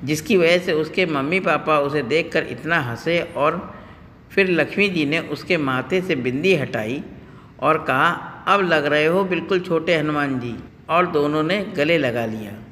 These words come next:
राम जी ने उसे एक छोटी सी प्लास्टिक की गदा दिला दी, जिसे लेकर वह पूरे गांव में घूमा। ऐसे ही समय बीतता रहा और सोनू बड़ा होता रहा। बड़ा होते होते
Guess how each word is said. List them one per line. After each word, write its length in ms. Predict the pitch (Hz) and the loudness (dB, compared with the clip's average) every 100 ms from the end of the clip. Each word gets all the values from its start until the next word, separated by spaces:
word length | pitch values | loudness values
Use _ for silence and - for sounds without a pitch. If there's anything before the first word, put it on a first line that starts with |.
| - - - - - - - - - - - - | -20 -20 -20 -20 -20 -20 -20 -20 -20 -20 -16 -2
राम 420 | 135 151 185 190 | 2 4 4 2
जी 100 | 160 | 0
ने 140 | 156 | -2
उसे 280 | 160 151 175 | -2 -4 -2
एक 320 | 175 180 175 - | -2 -2 -4 -4
छोटी 320 | 139 143 185 | -6 -2 -4
सी 120 | 180 | -4
प्लास्टिक 540 | 170 143 135 - 180 | 0 2 2 0 -4
की 120 | 175 170 | -2 -6
गदा 360 | 127 123 165 | -2 2 2
दिला 280 | 160 135 120 | 4 2 0
दी, 180 | 113 117 - - - - - | -4 -8 -10 -16 -20 -20 -10
जिसे 220 | - 190 | 0 2
लेकर 360 | 180 139 165 160 | 4 2 2 2
वह 100 | 165 | 0
पूरे 320 | 165 170 180 | 0 0 2
गांव 320 | 135 156 165 | 4 4 4
में 100 | 151 | 0
घूमा। 380 | 113 110 110 107 - - - - | -2 -4 -6 -8 -14 -16 -4 2
ऐसे 260 | 175 202 | 2 4
ही 160 | 202 208 | 2 2
समय 320 | 196 196 180 | 2 2 2
बीतता 360 | 127 123 - 160 | 0 -2 0 0
रहा 320 | 143 147 147 - - - - | 0 -4 -6 -14 -18 -20 -8
और 140 | - 160 | -4 -2
सोनू 380 | 175 175 196 | 0 2 2
बड़ा 240 | 156 135 147 | 2 4 4
होता 380 | 139 135 147 143 | 4 0 -2 -2
रहा। 260 | 135 135 - - - - - - - | -2 -6 -10 -18 -20 -20 -20 -14 -2
बड़ा 260 | 120 151 170 | 4 6 6
होते 320 | 143 135 196 | 2 0 2
होते 600 | 175 135 143 156 185 | 2 0 -2 -4 -4